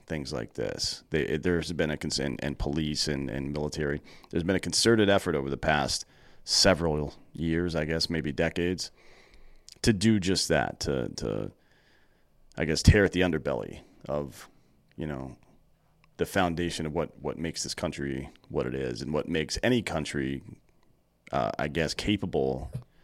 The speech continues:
of having advanced political and philosophical discussions to come to a place where most people are generally satisfied, right? Uh, you, you can't do that if there's the goddamn Thunderdome going on.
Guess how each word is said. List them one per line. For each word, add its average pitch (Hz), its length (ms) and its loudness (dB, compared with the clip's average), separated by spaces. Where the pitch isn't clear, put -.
of 92 120 2
having 95 540 2
advanced 110 560 2
political 113 520 6
and 87 100 0
philosophical 90 540 2
discussions 92 560 0
to 85 80 -2
come 85 240 -2
to 69 60 -4
a 64 40 -6
place 71 360 -2
where 76 100 -2
most 73 340 -4
people 73 300 -6
are 64 240 -4
generally 67 320 -2
satisfied, 60 680 0
right? 64 200 -2
Uh, 52 280 0
you, 85 180 -4
you 80 60 -6
can't 110 220 0
do 98 160 0
that 76 200 4
if 69 100 -8
there's 76 420 -2
the 85 80 -2
goddamn 78 340 2
Thunderdome 69 500 -2
going 50 260 -6
on. 50 220 -12